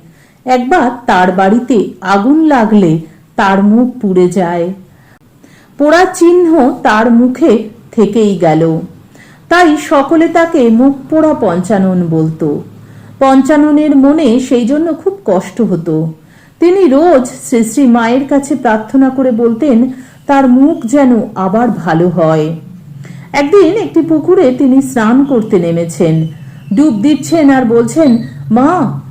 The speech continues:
আমার মুখটি ঠিক করে দাও, নয়তো কাউকে দেখাবো না এ মুখ।" সত্যি তিনি ডুব দিচ্ছেন আর তার পোড়া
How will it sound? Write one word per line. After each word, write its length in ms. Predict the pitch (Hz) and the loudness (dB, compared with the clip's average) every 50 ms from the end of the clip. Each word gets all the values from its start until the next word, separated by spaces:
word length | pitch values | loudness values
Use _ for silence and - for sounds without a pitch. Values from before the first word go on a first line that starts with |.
| - - - | -12 -10 -4
আমার 380 | - 240 262 285 302 302 277 | 0 2 2 2 2 2 2
মুখটি 640 | 240 247 277 285 277 - - - 320 269 226 - - - - | 4 4 2 2 0 -2 0 2 2 2 2 -2 -4 -8 -6
ঠিক 200 | - 311 311 294 - - | -2 -2 -2 -2 -4 -6
করে 220 | - 302 294 269 240 | -4 -2 0 0 0
দাও, 480 | 190 226 208 202 214 196 175 180 - - - - - - - - | 0 0 0 0 0 0 -2 -2 -6 -12 -18 -20 -20 -14 -6 -2
নয়তো 340 | 233 269 294 311 311 370 349 | 0 0 0 0 0 -2 -4
কাউকে 560 | - - 240 214 233 254 285 269 - 359 330 | -2 -2 -2 0 2 2 0 0 0 -2 0
দেখাবো 540 | 233 208 190 196 220 - 240 254 226 254 240 | 0 0 0 -2 -4 -2 -2 0 0 2 2
না 260 | 208 190 185 180 180 | 2 2 0 0 0
এ 100 | 180 185 | 0 0
মুখ।" 380 | 185 180 180 170 165 160 - - - - - - - - _ - - - - - - - - | 0 0 0 -2 -4 -8 -10 -16 -20 -20 -20 -20 -20 -20 _ -20 -20 -20 -20 -20 -20 -20 -16
সত্যি 720 | - - 302 311 302 311 - - 330 285 220 185 180 - - _ - - - - | -8 -4 -2 -2 -2 -2 0 0 0 2 2 0 -4 -8 -16 _ -20 -16 -8 -4
তিনি 280 | 294 302 320 330 247 | -4 -2 0 0 0
ডুব 180 | 277 330 339 277 254 | 2 2 0 0 2
দিচ্ছেন 560 | 254 349 349 349 349 - - 370 349 294 277 294 - - - - - - | 2 2 2 2 0 -2 -2 0 2 2 2 0 -2 -6 -16 -20 -20 -10
আর 280 | - - 240 262 285 285 - - | -4 -2 0 0 0 0 -2 0
তার 180 | - 285 269 262 | 0 0 2 0
পোড়া 460 | 247 - 254 254 254 269 277 269 247 | 0 -2 0 0 2 2 2 2 0